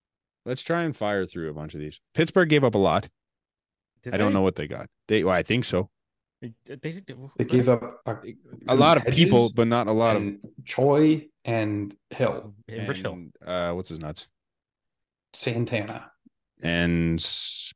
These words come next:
Speaker 1: bullpen arm.
Speaker 2: Rodolfo Castro.
Speaker 1: Thank you.
Speaker 2: That's, that's
Speaker 1: That's,
Speaker 2: a short
Speaker 1: that's a
Speaker 2: stop.
Speaker 1: lot for them. They, <laughs> they weren't good.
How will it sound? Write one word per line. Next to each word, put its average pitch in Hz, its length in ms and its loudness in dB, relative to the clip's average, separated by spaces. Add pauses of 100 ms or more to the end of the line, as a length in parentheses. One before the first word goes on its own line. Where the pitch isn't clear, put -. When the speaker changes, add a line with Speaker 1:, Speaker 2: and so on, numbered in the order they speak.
Speaker 1:
bullpen 85 340 -2
arm. 78 300 -6 (280)
Speaker 2:
Rodolfo 95 560 -18
Castro. 90 340 -20 (200)
Speaker 1:
Thank 78 200 -6
you. 73 100 -10 (720)
Speaker 2:
That's, - 160 -20
that's - 60 -
Speaker 1:
That's, 175 220 2
Speaker 2:
a - 20 -2
short 131 120 -4
Speaker 1:
that's 185 220 8
a 214 40 10
Speaker 2:
stop. 190 100 10
Speaker 1:
lot 156 260 8
for 123 140 4
them. 95 420 2 (140)
They, 120 180 4
<laughs> - 120 -8
they 143 340 6
weren't 143 260 6
good. 117 400 4